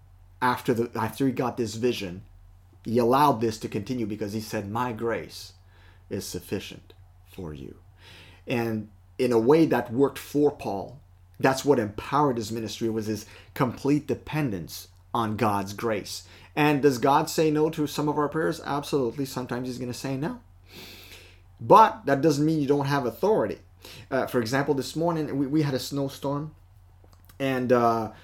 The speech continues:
I have an old snowblower. I've had it for six years, and to, to, to be honest, I'm not a, a very mani-, mm,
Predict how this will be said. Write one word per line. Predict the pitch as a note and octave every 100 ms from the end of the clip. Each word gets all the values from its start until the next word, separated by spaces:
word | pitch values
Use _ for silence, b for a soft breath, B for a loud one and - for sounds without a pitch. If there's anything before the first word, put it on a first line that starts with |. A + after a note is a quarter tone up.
| B B B
I | C#3+
have | D#3 F3
an | C#3+
old | C#3+ C#3+ C3
snowblower. | C#3 B2+ B2+ C3 C3+ D3+ E3 - -
I've | A2+
had | A#2+ B2
it | A2+
for | G#2+
six | - B2+ - -
years, | C3+ C#3+ D3+ C#3
and | C#3 B2+ B2 B2 B2 A2
to, | A#2
to, | G#2+ A2 A2
to | A#2
be | A#2
honest, | A#2 C3 A2+
I'm | A2+
not | A#2 G#2+
a, |
a | G2+ F#2
very | G2+ A2 A2 G2+
mani-, | G2 G#2 A2
mm, | A#2 G2